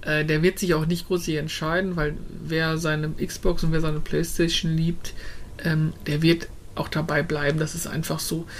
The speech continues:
Ähm, es ist halt spannend, was, was macht Microsoft mit dem Deal. Äh, sie müssen auch jetzt liefern, weil meiner Meinung nach dieses Jahr,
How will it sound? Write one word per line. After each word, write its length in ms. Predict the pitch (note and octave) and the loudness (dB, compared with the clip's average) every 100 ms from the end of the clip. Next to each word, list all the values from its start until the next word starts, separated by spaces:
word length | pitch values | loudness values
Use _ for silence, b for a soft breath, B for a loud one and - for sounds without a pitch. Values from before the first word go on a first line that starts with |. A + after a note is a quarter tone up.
| B B - | B B 0
Ähm, 240 | E3+ F#3 | 0 2
es 140 | G3 A3+ | 2 2
ist 120 | A#3 | 4
halt 140 | G#3+ | 2
spannend, 520 | - - G3 C4+ C#4 A3 | 2 2 2 2 -2 0
was, 320 | G#3+ - - | 0 0 -2
was 180 | G#3 - | 0 0
macht 200 | G#3+ A3+ | -2 0
Microsoft 540 | A3+ A3 - G#3+ - | 0 0 0 -2 -2
mit 120 | A3 | 0
dem 120 | G#3 | 2
Deal. 320 | G3+ G#3+ B3 C4+ B B - | 4 2 2 -2 B B -2
Äh, 200 | F#3+ F#3+ | 0 2
sie 100 | F#3 | 4
müssen 340 | G#3 - C4 | 4 2 -4
auch 220 | F3+ F3+ | -4 -4
jetzt 220 | - E3+ F3 | -4 -4 0
liefern, 480 | E3+ - F#3 G#3+ - B B | 0 0 0 0 -2 B B
weil 360 | F3+ E3+ E3+ - | -2 2 2 0
meiner 360 | F3+ E3 B3 G#3 | -2 0 2 2
Meinung 280 | F3+ F3+ | 2 0
nach 220 | F3 E3+ E3 | -2 0 0
dieses 460 | D#3+ A#3+ D#4 B3+ - | 4 4 4 0 -2
Jahr, 400 | F3 F#3+ C4+ | -2 -2 -4